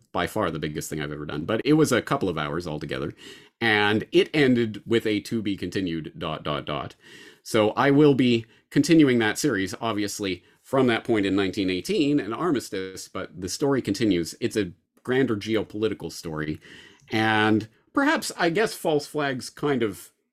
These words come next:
uh, as we get further and further into that story, it does play a part in it. Obviously, the geopolitical wrangling of the past couple of decades has been dominated by that War of Terror myth, which plays an important part of it.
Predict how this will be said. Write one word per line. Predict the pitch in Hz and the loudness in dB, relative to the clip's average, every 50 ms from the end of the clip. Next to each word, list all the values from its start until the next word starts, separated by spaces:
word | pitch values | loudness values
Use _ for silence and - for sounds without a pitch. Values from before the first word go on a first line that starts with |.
| _ - | _ -6
uh, | 104 101 92 92 90 90 87 85 - _ _ _ _ _ - - - | -4 -2 0 0 0 0 -2 -4 -8 _ _ _ _ _ -20 -20 -14
as | - - 101 117 101 | -6 -2 -2 -2 -2
we | 113 113 | 0 0
get | 110 107 - - | 0 0 0 -2
further | - 170 165 147 127 120 110 | 0 2 2 2 2 2 0
and | 104 | 0
further | - - 277 277 190 139 120 | -2 -4 -4 -2 -2 0 0
into | 113 104 110 | -2 -2 -4
that | 98 101 92 | -6 -10 -10
story, | - - 117 101 101 101 | -8 -6 -4 -2 -2 -2
it | 98 82 | -2 -2
does | 120 147 156 - | -2 -2 -2 -2
play | - - 117 107 95 | -6 -6 -4 -4 -4
a | 104 | -2
part | - - 165 190 - | -2 -4 -4 -4 -4
in | 78 78 | -4 -6
it. | 76 78 - | -6 -6 -6
Obviously, | 101 123 127 95 82 - - 87 | -6 -4 -2 -2 -2 -2 -4 -6
the | 78 78 85 | -6 -6 -6
geopolitical | 80 98 95 90 - 98 90 87 87 - - 87 82 | -4 -4 -4 -4 -4 -4 -4 -6 -6 -6 -6 -6 -2
wrangling | 90 92 101 98 87 87 82 80 82 | 0 0 0 0 0 0 -2 -2 -2
of | 80 80 | -4 -4
the | - | -6
past | 76 87 82 82 - | -6 -6 -6 -6 -6
couple | - 87 80 82 82 | -8 -10 -8 -6 -6
of | 76 76 | -4 -4
decades | 104 123 - - 80 76 76 73 | -4 -4 -4 -2 -4 -4 -4 -4
has | 92 90 85 82 | -6 -6 -6 -4
been | 87 82 80 | -2 -2 -2
dominated | 78 85 87 92 92 85 80 76 76 76 76 | -2 -2 -2 0 0 -2 -2 -4 -6 -6 -6
by | 80 82 82 78 | -4 -4 -4 -4
that | 80 78 76 - | -6 -6 -8 -6
War | 90 82 82 78 | -6 -6 -6 -6
of | 76 76 | -8 -8
Terror | - 90 80 76 76 | -10 -8 -8 -6 -4
myth, | 78 95 117 - - - - - - | -2 -2 -2 -2 -4 -6 -12 -16 -12
which | - - 80 - - - - _ _ | -10 -10 -10 -10 -12 -16 -20 _ _
plays | _ - 87 82 80 | _ -2 -2 0 0
an | 85 | -2
important | 80 76 - 85 78 73 80 | -4 -4 -4 -6 -6 -6 -6
part | 82 78 | -6 -6
of | 76 | -6
it. | 80 - - | -8 -10 -10